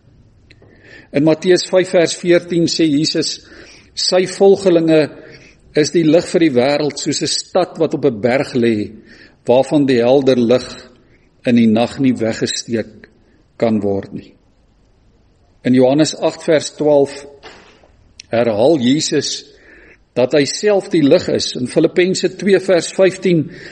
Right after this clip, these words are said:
praat Paulus van Christene as ligdraers in die wêreld. En elke Sondag vier ons die fees van lig, omdat God aan die kruis die donker vir ewig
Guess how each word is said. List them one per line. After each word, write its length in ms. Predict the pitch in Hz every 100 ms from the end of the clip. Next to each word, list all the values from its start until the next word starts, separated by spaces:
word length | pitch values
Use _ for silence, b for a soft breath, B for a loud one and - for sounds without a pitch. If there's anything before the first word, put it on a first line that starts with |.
| B B B _
praat 320 | 175 180 180 190
Paulus 400 | 190 185 165 -
van 160 | 170
Christene 680 | 147 196 180 - - 170 165 143 B B B -
as 220 | 139 131
ligdraers 840 | 127 175 - 151 151 147 147 131 - -
in 80 | 143
die 120 | 135 117
wêreld. 500 | 110 117 107 95 -
En 140 | 131
elke 320 | 202 226 226 208
Sondag 540 | - 240 220 175 147 - B B B B - -
vier 300 | - 254 247
ons 400 | 208 190 185 - 185
die 140 | 160
fees 440 | - 220 240 - -
van 160 | 170 139
lig, 280 | 143 208 - - B B B B -
omdat 400 | 165 170 156 -
God 460 | - 269 254 - -
aan 220 | 185 294
die 100 | 156 -
kruis 580 | 214 208 196 - - -
die 140 | 151 120
donker 500 | 101 170 175 165 156 120 B B B B B _ -
vir 200 | 151 131 -
ewig 460 | 143 147 139 -